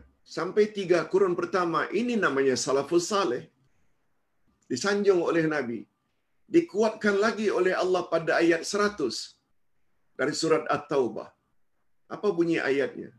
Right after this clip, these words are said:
"As-sabiqunal awwaluna minal muhajirin wal ansar walladzina taba'auhum bi ihsan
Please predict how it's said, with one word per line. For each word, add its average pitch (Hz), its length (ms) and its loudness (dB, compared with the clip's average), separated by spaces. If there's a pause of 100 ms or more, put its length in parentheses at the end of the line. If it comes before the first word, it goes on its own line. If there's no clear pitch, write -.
(1500)
"As-sabiqunal 131 1300 -2
awwaluna 127 720 0
minal 127 320 0
muhajirin 120 960 0
wal 135 240 2
ansar 143 640 -4 (360)
walladzina 147 800 2
taba'auhum 165 1040 2
bi 170 80 6 (160)
ihsan 156 680 -2